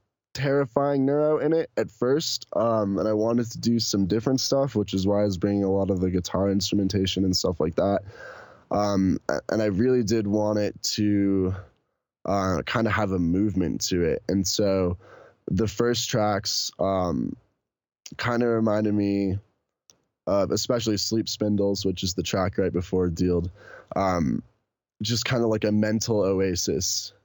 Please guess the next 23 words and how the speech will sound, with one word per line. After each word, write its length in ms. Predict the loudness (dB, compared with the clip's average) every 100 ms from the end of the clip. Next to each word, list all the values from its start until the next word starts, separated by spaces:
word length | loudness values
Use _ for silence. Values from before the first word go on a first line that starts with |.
| _ _
of 160 | -4 -2
sorts 600 | -2 0 0 0 -2 -2
where 500 | 0 2 2 0 0
I, 120 | 0 -2
I 60 |
just 260 | 0 -2 -2
kinda 260 | 0 0
wanted 300 | 2 2 0
to 340 | 0 0 0 -2 -8 -20 -6
create 280 | 0 0 2
these 200 | 0 0
spaces 600 | 0 0 0 0 0 0
that 260 | -2 0
were, 280 | 0 0 0 -2
like, 480 | 0 -2 -4 -12 -20 _ _ _ _ _ _ _ _ _ _
something 500 | -6 0 2 2 2
that 160 | 2 0
I 160 | -2 -2
felt 300 | -2 -2 0
really 280 | 0 0
comfortable 560 | -2 -4 -4 -6 -6 -4
in. 260 | -4 -6 -8 -14 -6
And 420 | -2 0 0 0